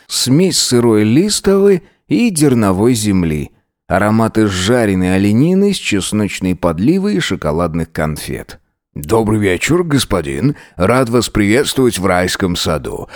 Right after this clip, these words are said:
Э, подскажите, вы заказывали столик? Э, позвольте ваше пальто, э, цилиндр». Резво подскочивший метрдотель растянул губы в заучено подобострастной улыбке,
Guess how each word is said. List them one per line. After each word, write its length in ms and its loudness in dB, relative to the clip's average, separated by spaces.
Э, 180 0
подскажите, 600 0
вы 240 2
заказывали 500 -2
столик? 560 -6
Э, 260 -2
позвольте 460 2
ваше 240 0
пальто, 540 -2
э, 300 2
цилиндр». 640 -2
Резво 560 2
подскочивший 960 0
метрдотель 1160 0
растянул 680 0
губы 360 2
в 60 -2
заучено 720 2
подобострастной 800 0
улыбке, 560 2